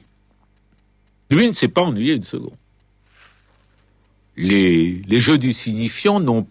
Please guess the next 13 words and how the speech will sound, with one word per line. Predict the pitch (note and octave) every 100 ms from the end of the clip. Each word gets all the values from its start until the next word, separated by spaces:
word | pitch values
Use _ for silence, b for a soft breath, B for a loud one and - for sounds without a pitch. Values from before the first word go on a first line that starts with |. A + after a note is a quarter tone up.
| _
plus | E3 A3 F#3
de | B2
secret | - A#2 - D#3+ D#3
pour | - -
lui. | - - _ _ _ _ _ _ _ _ _ _ _ _ _ _ _ -
Mais | F3+
aussitôt | - - B2+ A#2+
qu'il | F#2+ F3 E3 _
parle, | F3 F3 F3+ F3+ D#3 F#2+ F2+ - B B B B B B B B B -
les | C#2+ D#2
mots | D2+ D2+ G2 D3+ D3
se | - F2+ _
condensent, | - A2 A#2+ F#2 G#2 D#3 F3+ F3+ D3 -